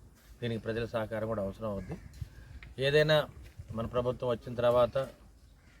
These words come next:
అభివృద్ధి కార్యక్రమమే దృష్టి పెట్టడం జరిగింది. ఇప్పుడు రెండు పూట్ల మంచినీళ్ళు ఇవ్వడం జరుగుతుంది,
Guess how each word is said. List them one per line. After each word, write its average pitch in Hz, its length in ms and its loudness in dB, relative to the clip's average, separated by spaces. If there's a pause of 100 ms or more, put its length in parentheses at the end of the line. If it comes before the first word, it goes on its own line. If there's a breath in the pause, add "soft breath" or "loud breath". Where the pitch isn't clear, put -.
(140)
అభివృద్ధి 117 340 0
కార్యక్రమమే 120 560 2
దృష్టి 104 220 -6
పెట్టడం 107 280 -4
జరిగింది. 104 340 -6
ఇప్పుడు 110 200 -8
రెండు 113 140 -4
పూట్ల 107 220 -2
మంచినీళ్ళు 110 420 -4
ఇవ్వడం 104 200 -6
జరుగుతుంది, 104 480 -8